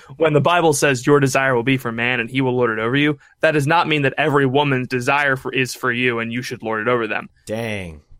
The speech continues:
Speaker 1: This is also a good distinction to
Speaker 2: I've been,
Speaker 1: make.
Speaker 2: I've been doing
Speaker 1: Um,
Speaker 2: it wrong,
Speaker 1: 'cause
Speaker 2: Patrick.
Speaker 1: Yeah, <laughs> yeah. As the, as Edith,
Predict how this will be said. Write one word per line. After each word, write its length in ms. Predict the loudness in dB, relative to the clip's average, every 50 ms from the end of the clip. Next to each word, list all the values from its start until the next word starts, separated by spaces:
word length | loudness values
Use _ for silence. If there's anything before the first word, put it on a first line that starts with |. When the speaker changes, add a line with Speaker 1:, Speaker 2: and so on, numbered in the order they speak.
| _ _
Speaker 1:
This 240 | -4 -2 0 0 2
is 80 | 2 2
also 360 | 2 2 2 2 2 0 0
a 40 | 2
good 160 | 0 -2 -2
distinction 460 | -2 -6 -4 -4 -4 -2 -2 0 0
to 60 | 2
Speaker 2:
I've 100 | 2 2
been, 140 | 2 0 0
Speaker 1:
make. 100 | -2 -6 -4 -2
Speaker 2:
I've 160 | -2 0 0
been 100 | 0 2
doing 160 | 2 2 2
Speaker 1:
Um, 60 | 2 0
Speaker 2:
it 80 | 2
wrong, 240 | 2 2 2 4 4
Speaker 1:
'cause 120 | 2 2
Speaker 2:
Patrick. 520 | 2 0 -2 0 0 -2 -2 -2 -4 -10 _ _ _ _ _ _ _ _ _ _ _ _ _ _ _
Speaker 1:
Yeah, 220 | 0 2 2 4 4
<laughs> 20 |
yeah. 320 | 4 4 4 4 2 2 2 0 0 0 -2 _ _ -8 -8 -8 -6 -6 -6 -6 -8 _ -20 -20 _ _ _ -20 -20 -20 -20 -18 -14 -6 -2
As 240 | 0 0 0 0 0
the, 240 | 2 2 2 2 0
as 240 | 0 -2 -2 0 0
Edith, 380 | 0 2 2 0 0 -6 -14